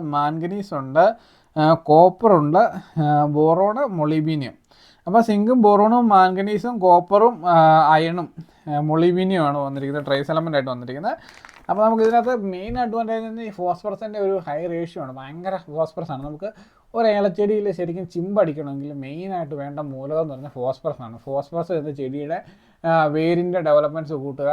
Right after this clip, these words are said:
സെല്ലിൻ്റെ ഡിവിഷൻ കൂട്ടുക, തന്മൂലമാണ് ചെടി ചിമ്പടിക്കാൻ തുടങ്ങുന്നത്. വേര് നല്ലപോലെ കൂടി കഴിയുമ്പോഴത്തേക്ക് ഓട്ടോമാറ്റിക്കലി ചെടിയിലെ സൈറ്റോകൈൻ്റെ പ്രൊഡക്ഷൻ കൂടും, സെല്ലിൻ്റെ ഡിവിഷൻ കൂടും. ആ, തന്മൂലം ചെടി കായ് സ-, ആ, ശരമുള്ള ചെടികളാണെങ്കിൽ കായ് സെറ്റിങ്സിലോട്ട്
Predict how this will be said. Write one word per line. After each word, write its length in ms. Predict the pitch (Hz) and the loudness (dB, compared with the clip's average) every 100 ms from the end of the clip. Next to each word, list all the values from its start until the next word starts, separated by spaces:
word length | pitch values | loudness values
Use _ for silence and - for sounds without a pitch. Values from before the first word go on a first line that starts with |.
| 147 | -2
സെല്ലിൻ്റെ 380 | 139 143 160 165 147 | -4 -6 -4 -4 -6
ഡിവിഷൻ 320 | 143 143 160 135 | -8 -10 -12 -8
കൂട്ടുക, 280 | 139 131 170 208 - | -8 -4 -6 -6 -8
തന്മൂലമാണ് 680 | 190 220 240 226 226 214 208 185 | -6 -2 -2 0 0 0 -2 -4
ചെടി 140 | 185 175 | -2 -2
ചിമ്പടിക്കാൻ 380 | 175 185 175 156 | -2 -2 -2 -4
തുടങ്ങുന്നത്. 280 | 123 117 127 147 | -10 -14 -12 -8
വേര് 160 | 170 180 | -8 -6
നല്ലപോലെ 260 | 165 175 170 151 | -6 -6 -8 -8
കൂടി 140 | 165 160 | -10 -10
കഴിയുമ്പോഴത്തേക്ക് 460 | 156 151 165 220 320 _ _ _ 175 | -12 -12 -14 -16 -18 _ _ _ -2
ഓട്ടോമാറ്റിക്കലി 560 | 180 196 202 190 196 202 | 0 2 2 2 0 0
ചെടിയിലെ 320 | 175 170 185 190 | -2 -2 -2 -2
സൈറ്റോകൈൻ്റെ 580 | 147 143 143 160 185 185 | -2 -2 -4 -8 -8 -8
പ്രൊഡക്ഷൻ 340 | 151 139 139 170 123 | -4 -6 -6 -12 -12
കൂടും, 260 | 135 185 262 _ _ - | -8 -8 -10 _ _ -2
സെല്ലിൻ്റെ 360 | 175 190 214 170 | 0 2 2 2
ഡിവിഷൻ 360 | 165 165 170 202 147 | 2 0 -2 -6 -6
കൂടും. 260 | 135 160 202 170 - | -8 -10 -12 -18 -12
ആ, 60 | 196 202 214 | -8 -8 -6
തന്മൂലം 480 | 233 240 226 247 208 | -4 -2 -2 -4 -2
ചെടി 200 | 196 214 233 185 175 175 | -2 -2 -2 -2 -4 -4
കായ് 280 | 170 185 190 | -4 -6 -6
സ-, 120 | 202 175 | -4 -2
ആ, 20 | 170 165 | 0 -2
ശരമുള്ള 400 | 170 175 202 196 175 | -2 0 2 0 -2
ചെടികളാണെങ്കിൽ 600 | 175 175 175 160 170 180 170 | -4 -4 -4 -6 -8 -10 -6
കായ് 180 | 151 160 | -4 -4
സെറ്റിങ്സിലോട്ട് 500 | 170 160 170 170 175 | -8 -8 -8 -6 -4